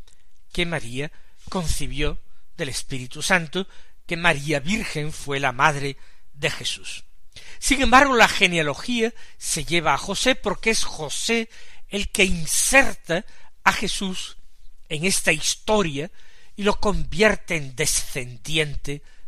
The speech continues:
de David. Gracias a José, en Jesús se cumplen las promesas mesiánicas hechas a aquel rey.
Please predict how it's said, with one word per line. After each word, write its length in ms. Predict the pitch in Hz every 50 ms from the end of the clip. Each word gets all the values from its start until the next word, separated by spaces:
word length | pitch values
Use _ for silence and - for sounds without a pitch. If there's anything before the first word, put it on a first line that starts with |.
| - -
de 360 | 143 113 135 139 135 131 127 - - - - - - - - - - - -
David. 340 | - 160 165 - - - - - - - - - - - - - - - - - - - - - - - - - - - -
Gracias 500 | - 185 214 202 - - 170 156 - -
a 60 | 147
José, 420 | - 208 196 - - 247 262 269 - - - - -
en 180 | - 175 160 -
Jesús 600 | - - 196 185 - - 254 254 262 - - - - -
se 260 | - - - 147 -
cumplen 720 | - - - 226 226 220 196 - - 185 190 220 254 - - - - - - - - -
las 220 | - 151 - - -
promesas 1120 | - - - 156 135 117 120 123 - 131 170 175 - - - - 190 190 202 - - - - - - - - - - -
mesiánicas 1080 | - - - - - - - - - 202 165 160 139 127 - - - - - - - - - - - - - - - - -
hechas 580 | 170 170 - - - - 170 170 170 - - - - - - - - - - -
a 200 | - 143 139 127
aquel 340 | 120 - - - 139 135 127
rey. 380 | - - 131 131 120 104 -